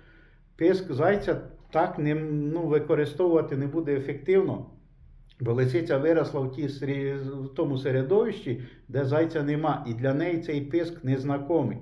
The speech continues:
Перша її реакція буде — це страх, вона буде від вас тікати, а не бігти до вас. От, і за...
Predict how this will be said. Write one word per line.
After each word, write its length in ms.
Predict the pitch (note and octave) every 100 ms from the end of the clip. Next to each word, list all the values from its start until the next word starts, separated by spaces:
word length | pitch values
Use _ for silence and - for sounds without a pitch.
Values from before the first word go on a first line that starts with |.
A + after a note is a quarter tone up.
| - - - _ - D#3+
Перша 280 | E3+ -
її 180 | D3+ D3
реакція 460 | C#3 C#3+ F#3+ - B2+
буде — 220 | B2 C#3+ C#3
це 120 | C3
страх, 480 | - D#3 C#3+ - -
вона 180 | A#2 C3+
буде 280 | C3 B2 C3
від 100 | B2
вас 220 | B2+ B2
тікати, 440 | A#2+ A2 C#3 B2+
а 80 | G#2
не 80 | G#2
бігти 380 | G#2 A2 - G#2+
до 200 | G#2 G#2
вас. 280 | F#2 F2 - - - - - - -
От, 260 | A#2+ A2+ -
і 80 | B2+
за... 180 | C3